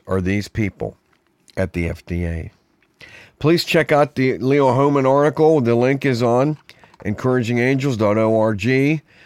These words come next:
titled, "After bashing it for three years and watching millions die, F D A now admits doctors had every right to prescribe ivermectin as legitimate treatment for covid nineteen." And that'll take you to leo hohmann dot com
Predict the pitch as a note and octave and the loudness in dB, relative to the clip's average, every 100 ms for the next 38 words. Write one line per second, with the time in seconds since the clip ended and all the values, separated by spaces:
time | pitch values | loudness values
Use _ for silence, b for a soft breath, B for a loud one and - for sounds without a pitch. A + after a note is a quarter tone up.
0 | b - C3 A#2 A2+ A2+ - A2+ G#2+ B2 | b -4 0 0 2 0 -2 -4 0 0
1 | B2+ A#2+ G#2+ - G#2 - G#3+ G3+ E3+ E3 | 0 -4 -6 -6 -10 -2 0 2 2 2
2 | A#2+ G2 G2 G#2 A2+ G#2 A2+ G3 C4 G#3 | 0 0 -2 -2 -4 0 2 2 2 2
3 | C3+ F#2+ F2+ E2+ F#2+ G#2+ A2+ B B B | 0 0 0 2 2 0 -4 B B B
4 | D3+ G#3 - G3+ G#3 G#3 D3+ C3+ C#3 C3+ | -2 -2 0 2 2 4 4 4 4 2
5 | C#3+ C#3+ C3 C3+ F#3+ B2+ F#2+ B2+ A2 A#2+ | 0 0 2 2 2 -2 0 2 4 2
6 | B2 A2+ C3 E3 C3 - G#2+ - A2+ A2 | 2 2 2 0 -4 -6 -6 0 0 2
7 | A2 A2 G#2+ G#2 C#3+ - D3 - F#3 D#3+ | 2 2 0 0 0 0 -4 0 0 0
8 | F3 A#2 B2+ C3 C#3+ C#3 - D#3 G#2+ A2 | -2 0 -2 0 0 -2 -2 -4 -2 -4
9 | - - B2 - F2+ G#2 F#2 G2 A2+ - | -6 -10 -8 -4 -2 -2 -2 -2 -4 -6
10 | A#2 A2+ D#2+ - b b b b F#2+ F#2+ | -2 -2 -2 -10 b b b b -4 -2
11 | F#2 G#2 A2 F#2 A2+ A2 A2+ F#2+ F#2+ G#2 | -2 -2 -4 -4 -4 -6 -4 -2 -2 -2
12 | F2+ F2+ G#2 G2 B2+ - - F2 E2+ | -4 -4 -4 -4 -6 -8 -8 -6 -8